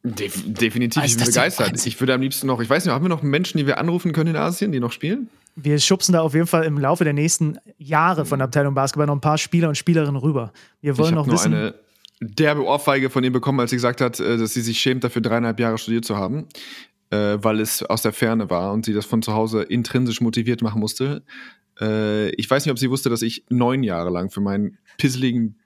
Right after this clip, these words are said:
Speaker 1: Wix-Bachelor gebraucht habe. <laughs> Okay.
Speaker 2: Ja, das ist, äh, aber du hast andere Qualitäten. Zum Beispiel bist du wahnsinnig gut drin in der Euroleague der Männer.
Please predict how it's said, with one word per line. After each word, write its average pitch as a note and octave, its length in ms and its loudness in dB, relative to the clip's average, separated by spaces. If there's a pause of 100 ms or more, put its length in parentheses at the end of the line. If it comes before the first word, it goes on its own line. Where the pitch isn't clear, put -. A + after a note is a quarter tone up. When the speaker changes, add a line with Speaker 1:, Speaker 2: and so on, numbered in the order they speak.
(420)
Speaker 1:
Wix-Bachelor G2 760 -2
gebraucht C3 400 0
habe. D3 200 0
<laughs> - 60 -2 (880)
Okay. F3+ 280 0 (880)
Speaker 2:
Ja, A3+ 320 0
das G3 220 2
ist, A3+ 200 0
äh, G3+ 180 4
aber F3+ 160 2
du A3 120 4
hast A3 100 0
andere D3+ 300 -2
Qualitäten. A#2+ 560 -4
Zum C4 240 4
Beispiel F#3+ 480 4
bist E3+ 180 2
du F#3 140 2
wahnsinnig F#3 400 2
gut E3+ 200 0
drin E3 200 4
in F3 100 0
der D3+ 140 4
Euroleague F3 460 4
der D#3+ 100 4
Männer. D3 360 -2